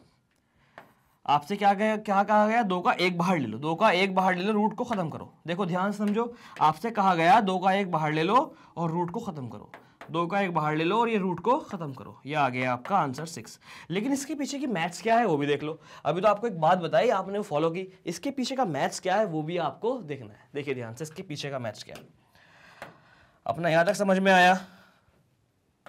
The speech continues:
टू का क्यूब into थ्री का क्यूब, ये as it is, राइट? ये as it is,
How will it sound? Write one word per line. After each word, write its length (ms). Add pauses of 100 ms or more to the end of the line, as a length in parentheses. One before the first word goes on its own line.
(1600)
टू 120
का 120
क्यूब 400 (1500)
into 400 (440)
थ्री 200
का 100
क्यूब, 280 (680)
ये 220
as 80
it 140
is, 200 (440)
राइट? 340 (140)
ये 280
as 80
it 120
is, 200